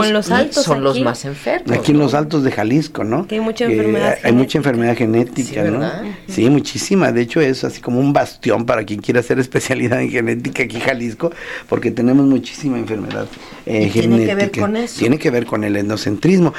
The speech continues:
Speaker 3: Eso es algo que, eh, ojalá nuestro público nos quede claro cuando nos da como miedito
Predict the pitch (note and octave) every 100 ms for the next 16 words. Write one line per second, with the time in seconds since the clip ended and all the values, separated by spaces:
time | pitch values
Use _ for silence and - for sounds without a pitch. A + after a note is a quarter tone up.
0 | - - - D3 G3 F3+ F3+ D#3+ B2+ B2
1 | A#2+ A#2+ B2+ A#2+ C3 D3 D#3 C#3 A2+ C#3
2 | D3 C#3+ A#2 A2 A2 C3+ C3 C3 A#2+ C3
3 | B2 A2+ A2 - - - - A#2+ A2+ D3+
4 | C#3+ B2+ A#2 A2+ A#2 C#3 - E3 B2+